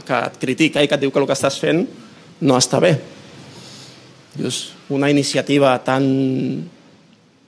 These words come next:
bona, positiva, és que no, com aquesta, és que no ho entenc, no?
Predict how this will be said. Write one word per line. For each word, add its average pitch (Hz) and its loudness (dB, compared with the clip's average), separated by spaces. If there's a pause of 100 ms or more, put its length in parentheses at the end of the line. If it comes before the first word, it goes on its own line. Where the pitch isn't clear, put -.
bona, 143 4 (100)
positiva, 139 -2
és 131 -8
que 139 -2
no, 139 -2
com 135 0
aquesta, 131 -2
és 135 -8
que 143 0
no 135 0
ho 139 2
entenc, 170 0
no? 156 0